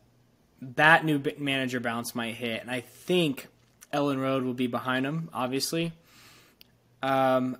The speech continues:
I think they have a h-, higher chance of getting a result there, whether that's a win or a draw. I'm not entirely sure. Probably more likely a draw. But they need a win, to be honest. They need a win.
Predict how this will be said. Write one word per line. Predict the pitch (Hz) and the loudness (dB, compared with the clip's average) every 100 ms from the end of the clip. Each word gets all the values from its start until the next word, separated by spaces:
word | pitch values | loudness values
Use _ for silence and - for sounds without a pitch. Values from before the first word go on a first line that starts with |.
| _ - _ _ | _ -20 _ _
I | 160 | 2
think | 180 196 | 6 8
they | 180 | 8
have | 160 | 6
a | |
h-, | 135 143 | 2 -2
higher | - - 160 143 | -4 4 4 4
chance | - 143 127 | 0 -4 -2
of | 127 120 | -4 0
getting | 131 127 | 0 0
a | |
result | 120 113 113 120 107 120 | -2 -4 -4 -4 -4 -6
there, | 120 110 107 | -6 -4 -4
whether | 113 120 | -4 -2
that's | 113 113 | -4 -4
a | 117 | -6
win | 120 117 | -4 -6
or | 113 | -6
a | 107 | -6
draw. | 117 113 | -4 -2
I'm | 113 | -2
not | 110 | -4
entirely | 101 - 104 98 | -6 -8 -8 -8
sure. | - 127 117 | -4 -2 -2
Probably | 117 139 139 | -2 -4 -2
more | 123 120 | -4 -4
likely | 113 110 - 98 | -6 -8 -10 -12
a | |
draw. | 107 - 123 117 104 113 _ - - - | -12 -8 -4 -4 -6 -10 _ -20 -20 -6
But | 175 | 2
they | 180 | 6
need | 175 185 170 | 8 10 10
a | |
win, | 139 139 123 | 6 2 0
to | 113 | -2
be | 117 | -4
honest. | 107 104 104 - 151 | -4 -4 -6 -8 -2
They | 143 143 | 0 2
need | 135 135 123 | 2 2 0
a | 113 | -2
win. | 120 113 107 | -4 -4 -6